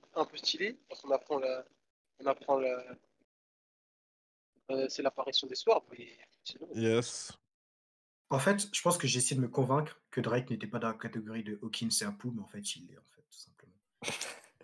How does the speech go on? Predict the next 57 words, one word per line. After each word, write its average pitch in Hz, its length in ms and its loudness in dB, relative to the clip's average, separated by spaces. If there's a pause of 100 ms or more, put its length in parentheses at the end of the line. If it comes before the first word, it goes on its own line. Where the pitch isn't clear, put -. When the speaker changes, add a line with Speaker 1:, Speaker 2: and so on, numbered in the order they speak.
(340)
Speaker 4:
Eh, 147 100 6
c'est - 160 4
trois, 156 240 4
c'est - 140 -2
trois - 140 0
supernova. 127 560 4
Enfin, - 140 -4 (160)
en 131 120 4
vrai, 123 200 4
Drake, 139 220 0
je 110 80 -2
le 107 60 4
respecte 123 260 2
Speaker 2:
T- 139 60 0
Speaker 4:
plus - 260 -6
que 117 100 -2
les 117 100 2
deux 113 200 0
autres, 180 240 0 (320)
mais 117 100 2
Speaker 3:
Ouais, 113 60 6
c'est - 100 2
vrai. 139 100 2
Speaker 4:
Hawkins 147 140 -2
et 107 140 -2
Apu, - 240 -8 (320)
je 101 120 -6
les 95 300 -8
hais. 170 240 4 (120)
Ils - 60 -8
servent 98 240 0
à 92 80 4
rien 127 120 0
Speaker 3:
Euh, 120 60 4
Speaker 4:
du - 60 -4
tout. 127 120 -10
Speaker 3:
t-, - 260 -6
je - 100 -6
crois 139 200 4
que 139 40 0
tout 143 100 4
le 139 80 8
monde 131 80 8
les 113 160 2
hait, 107 40 -2
en 101 100 -6
fait. - 220 -20
Tout - 120 -10
le 110 60 -4
monde 104 100 -6
les 92 200 -12 (1500)
Speaker 4:
Ouais. 117 140 -8 (400)
Speaker 3:
les 104 100 -2
déteste. - 300 -4 (220)
Speaker 2:
Adieu, 120 340 6
Drake. 110 340 6 (300)
<laughs> - 380 2